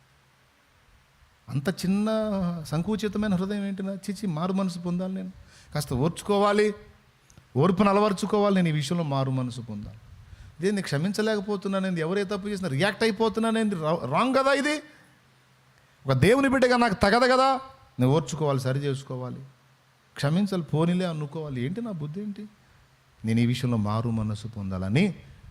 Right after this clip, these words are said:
అట్లా ఇతరులకు హెల్ప్ చేసేటప్పుడు పిసిని బుద్ధి, పిసిని బుద్ధి ప్రదర్శించక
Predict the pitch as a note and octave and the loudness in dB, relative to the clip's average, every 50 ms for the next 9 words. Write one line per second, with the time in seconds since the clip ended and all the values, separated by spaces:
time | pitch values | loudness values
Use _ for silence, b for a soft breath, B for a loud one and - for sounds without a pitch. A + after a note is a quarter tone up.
0 | - - - - - A2 G#2 - B2 G#2+ - - - A#2+ A2 - E3+ D#3+ D#3 C#3+ | -20 -20 -20 -16 -12 -10 -8 -6 -6 -8 -8 -8 -8 -8 -6 -4 -4 -2 -2 -2
1 | C3 A2 G2 B2 D3 D#3 - C#3+ B2+ A#2 A2+ G2 F2 G#2 F#2 - F#2+ - - - | -2 -4 -4 -4 -4 -6 -6 -8 -8 -6 -8 -8 -10 -12 -14 -16 -18 -18 -18 -18
2 | - - F3+ E3+ D3 G3 F#3 F#3 F3+ D#3 D#3 C#3+ C3 A#2 C3 B2+ A#2 G#2 F#2+ F2+ | -6 -2 -2 0 0 0 0 0 -2 -2 -4 -6 -6 -4 -4 -2 -2 -4 -6 -8
3 | - - D#3 C#3+ F3 E3+ D#3 D3 C#3+ C3 B2+ B2 B2+ A#2 A2 A2+ A2 G#2+ - G#2+ | -8 -8 -6 -4 -4 -4 -4 -4 -6 -6 -6 -6 -6 -6 -6 -6 -8 -8 -10 -10
4 | G2+ - G2+ F#2+ - - D#2+ D#2+ - - - - | -10 -10 -12 -14 -14 -14 -16 -16 -16 -20 -20 -20